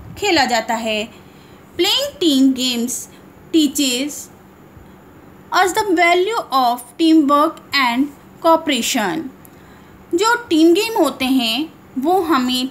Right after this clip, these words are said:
टीम वर्क सिखाते हैं कि मिल कर के काम कैसे किया जाता है, Team बना कर के work कैसे किया जाता है और एक दूसरे का कैसे cooperate किया जाता है। Most schools appoint a special sport coach to train children in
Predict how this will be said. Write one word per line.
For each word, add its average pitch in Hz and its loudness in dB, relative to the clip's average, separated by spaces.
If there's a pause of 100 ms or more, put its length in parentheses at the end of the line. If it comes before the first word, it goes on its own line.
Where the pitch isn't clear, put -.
(140)
टीम 330 6
वर्क 381 -2
सिखाते - -6
हैं 269 -4
कि 339 0
मिल 262 2
कर 294 -4
के 320 -4
काम 247 -4
कैसे 277 -4
किया 269 -2
जाता 202 -6
है, 185 -8
Team 349 0
बना 247 0
कर 226 -6
के 233 -12
work 233 -6
कैसे 277 -4
किया 269 -4
जाता 220 -6
है 202 -10
और 311 -2
एक 277 -2
दूसरे 262 -6
का 311 -6
कैसे 330 -6
cooperate 302 -2
किया 262 -4
जाता 202 -8
है। 190 -12 (760)
Most 403 0
schools 320 0 (100)
appoint 233 -4 (140)
a 262 -2
special 370 -4
sport 254 -6
coach 220 -4 (300)
to 294 -2 (100)
train 381 -2
children 262 -2 (500)
in 269 4